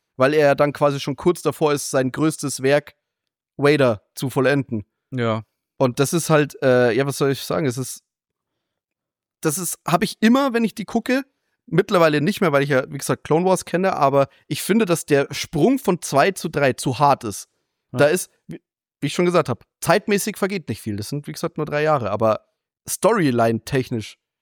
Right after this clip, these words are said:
Speaker 1: vergeht halt sehr viel Zeit. Vor allem, äh, Padme ist halt auch direkt schwanger,
Speaker 2: <laughs> Ja.
Speaker 1: nachdem sie am Ende von Episode zwei sich gerade dazu, äh, breitgeschlagen haben lassen, dass sie sich ihre, ihre Gefühle gestehen.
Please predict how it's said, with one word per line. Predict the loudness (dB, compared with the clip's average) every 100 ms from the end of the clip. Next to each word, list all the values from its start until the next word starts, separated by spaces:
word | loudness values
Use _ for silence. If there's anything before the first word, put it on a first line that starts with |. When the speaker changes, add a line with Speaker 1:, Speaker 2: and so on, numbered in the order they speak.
| _ _ _ _ -6
Speaker 1:
vergeht | -2 0 2
halt | 0 2
sehr | 4 4
viel | 2 -2 -2
Zeit. | 0 0 0
Vor | 0 2
allem, | 2 2 0
äh, | 2 2
Padme | 2 0 0 -4
ist | 0
halt | -2 0
auch | -6
direkt | -4 -4 -2 0
schwanger, | 2 2 -2 _
Speaker 2:
<laughs> | _ -6
Ja. | -2 0 0 -2
Speaker 1:
nachdem | 0 0 2 2
sie | 4 4 4
am | 0 0
Ende | 0 0
von | 0
Episode | -2 -4 -6 -4
zwei | -2 -2
sich | -4
gerade | -2 4 4 4
dazu, | 0 -2 -4 -2 -2
äh, | 0 2 2 2 0 -4 -6 -4
breitgeschlagen | 2 0 0 -2 0 2
haben | 2
lassen, | 2 0
dass | -2 -2
sie |
sich | -4 -4
ihre, | -2 0 0
ihre | 0 -2
Gefühle | -2 -2 -2 -2
gestehen. | -2 0 0